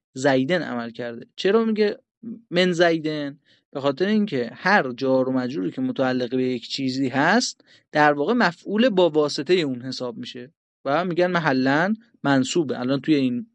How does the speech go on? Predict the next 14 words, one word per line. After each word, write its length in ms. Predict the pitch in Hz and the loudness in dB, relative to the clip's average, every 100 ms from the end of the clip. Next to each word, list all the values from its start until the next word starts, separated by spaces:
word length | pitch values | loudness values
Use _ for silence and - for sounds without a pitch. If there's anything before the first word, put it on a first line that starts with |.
| _ | _
زی-، 380 | 127 123 131 127 - | -6 2 4 2 -2
زیدن 500 | 131 131 131 131 180 | 2 4 4 2 2
رو 100 | 214 | 2
می‌گن 240 | 170 160 | 2 -2
محلاً 640 | 190 143 131 127 143 202 226 _ _ _ - | -2 -2 -2 -2 -2 -2 -4 _ _ _ -2
منصوب 500 | 143 131 117 143 180 | 2 2 0 0 2
است 220 | 220 220 | 2 2
به 100 | 156 | -2
واسطهٔ 420 | 135 127 131 143 | 0 -4 -4 -2
اون 300 | 185 185 196 | -2 0 0
خیرن. 600 | 214 - 131 123 143 123 _ _ _ _ _ _ _ _ _ _ _ _ | 0 0 -2 0 -2 -2 _ _ _ _ _ _ _ _ _ _ _ _
خب، 160 | 202 - | 0 0
اینم 240 | - 214 | 0 0
از 400 | 175 180 202 214 | 2 0 -2 -4